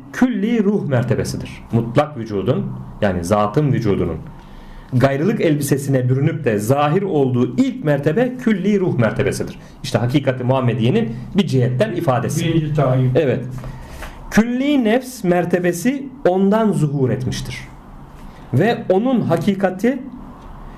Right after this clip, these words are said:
Speaker 1: vahidiyet mertebesinden ibaret olan insani hakikat mertebesidir. İşte vahidiyet mertebesi diyoruz buna. Yani insan, hakikati Muhammediye'nin zuhur ettiği mahalle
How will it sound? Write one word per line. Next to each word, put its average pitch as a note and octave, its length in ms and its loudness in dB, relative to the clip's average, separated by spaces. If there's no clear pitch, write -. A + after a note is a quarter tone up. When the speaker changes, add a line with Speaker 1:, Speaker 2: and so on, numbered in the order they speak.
Speaker 1:
vahidiyet A3 760 2
mertebesinden F3 1040 2
ibaret D#3 560 2
olan F3 340 2
insani A3 760 2
hakikat G3 680 0
mertebesidir. G#2 680 -2
İşte B2+ 220 0
vahidiyet D#3+ 460 2
mertebesi B2+ 440 0
diyoruz G2+ 280 2
buna. F#2 180 2
Yani A2+ 140 2
insan, C#3 440 2
hakikati D3+ 420 0
Muhammediye'nin D3 640 4
zuhur E3 320 2
ettiği B2 300 2
mahalle D3+ 540 2